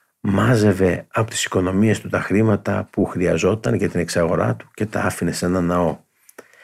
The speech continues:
Έπειτα ερχόταν ο Κύριος μαζί με το δούλο του στο ναό, έπαιρνε τα χρήματα και έτσι πουλούσε το δούλο στο Θεό.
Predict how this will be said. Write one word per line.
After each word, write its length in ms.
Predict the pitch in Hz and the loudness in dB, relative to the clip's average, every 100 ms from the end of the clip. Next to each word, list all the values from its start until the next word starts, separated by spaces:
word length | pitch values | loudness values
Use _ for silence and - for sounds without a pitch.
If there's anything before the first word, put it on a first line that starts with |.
| - | -18
Έπειτα 440 | - 104 92 92 92 | -4 0 0 0 0
ερχόταν 360 | 80 92 - | 0 -2 -2
ο 40 | - | -4
Κύριος 440 | - 101 90 85 | 0 2 2 2
μαζί 260 | 87 82 95 | 0 0 0
με 100 | 82 | -2
το 140 | 78 | -2
δούλο 260 | 85 92 85 | -2 0 -2
του 100 | - | -6
στο 160 | - | -6
ναό, 420 | 78 78 92 131 156 _ - | -4 -2 0 0 -4 _ -6
έπαιρνε 380 | 98 101 - 101 | -4 -2 -2 -2
τα 100 | - | -4
χρήματα 560 | - 123 139 - 156 - - _ | 2 2 2 0 -2 -4 -20 _
και 120 | - | -2
έτσι 220 | 165 - - | 0 -2 -2
πουλούσε 400 | 143 147 - 87 | 4 4 4 2
το 180 | 95 | 2
δούλο 220 | 82 92 78 | 2 2 0
στο 180 | - | -2
Θεό. 400 | - 87 73 - | 0 0 0 -4